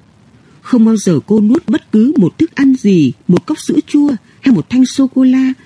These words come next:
mà một phần vô thức trong con người cô lại không tự nhủ, "Mẹ sẽ thích món này hay không thích món ấy." Phải chăng bởi vì Hedwina đã cho cô bú sữa lúc cô còn là đứa bé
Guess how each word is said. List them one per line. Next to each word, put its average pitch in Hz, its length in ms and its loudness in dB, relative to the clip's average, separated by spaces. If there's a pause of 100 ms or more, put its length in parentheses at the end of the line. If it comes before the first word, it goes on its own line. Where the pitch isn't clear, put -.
(260)
mà 202 360 2
một 190 280 2
phần 175 240 -2
vô 254 180 0
thức 359 280 -4
trong 285 280 2
con 285 160 0
người 180 220 2
cô 262 180 -4
lại 220 160 0
không 285 220 0
tự - 220 -4
nhủ, 180 280 0 (420)
"Mẹ 175 280 2 (160)
sẽ 190 80 -2
thích - 220 -4
món 208 200 0
này 156 220 -2 (360)
hay 214 280 2 (240)
không 247 240 -4
thích - 220 -6
món 196 240 -4
ấy." 202 280 -4 (1300)
Phải - 420 -6
chăng 226 280 0
bởi 165 180 0
vì 151 340 -2 (320)
Hedwina 220 680 -2 (360)
đã 196 360 -2
cho 233 280 -2
cô 226 240 -2 (100)
bú 214 200 0
sữa - 360 -4
lúc 302 240 2
cô 269 180 0 (120)
còn 170 180 0
là 131 140 -2
đứa 143 260 0
bé 214 360 -2